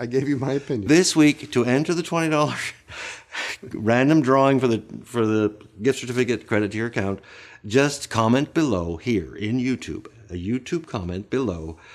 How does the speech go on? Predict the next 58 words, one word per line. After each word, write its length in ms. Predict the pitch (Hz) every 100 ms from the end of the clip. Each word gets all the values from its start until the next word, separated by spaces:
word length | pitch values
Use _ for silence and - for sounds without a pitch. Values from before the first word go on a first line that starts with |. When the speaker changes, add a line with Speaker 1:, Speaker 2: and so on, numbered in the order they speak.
| - - _
Speaker 2:
uh, 260 | 101 98 92 - - - _
for 240 | - 120 113
your 140 | 123
best 460 | 98 123 170 - -
ink 300 | 139 160 160
for 360 | - - 294
spring, 460 | 294 - 254 78 - _ _ -
because 300 | - 107 113
next 220 | 107 -
week 160 | 143
is 80 | 160
spring. 280 | - 110 - -
Speaker 1:
Yes, 160 | 113 127
Speaker 2:
This 140 | 120
Sunday 260 | 175 202 85
is 120 | 78
Speaker 1:
yes. 60 | 113
Speaker 2:
spring. 320 | 80 - - - -
Speaker 1:
Totally 200 | 120 120 101
Speaker 2:
And, 100 | 95
Speaker 1:
excited. 180 | 104 98
Speaker 2:
and 120 | 98
I 140 | 127
have 220 | 185 202 -
to, 80 |
of 120 | 131 -
course, 300 | 185 - -
change 380 | - 160 147
all 140 | 147 160
the 140 | 147
inks 200 | 143 135
in 80 | 107
my 120 | 107
pens. 400 | 104 - - - 127
No, 180 | 104
Speaker 1:
No, 80 | 143
Speaker 2:
I 40 | 165
don't 100 | 151
Speaker 1:
I 60 |
Speaker 2:
do 40 | 165
Speaker 1:
just 140 | 156
Speaker 2:
that. 60 | -
Speaker 1:
put 100 | 151
a 40 |
good, 360 | 123 127 - 139
I 80 |
just 220 | 139 143 -
put 120 | 139
a 40 |
good 180 | 127 127
color 240 | 131 117
ink 200 | 117 135
in 60 | 101
my 100 | 98
pen, 280 | - 156 107
but 160 | 92 101 _ -
it's 220 | - -
not 180 | 127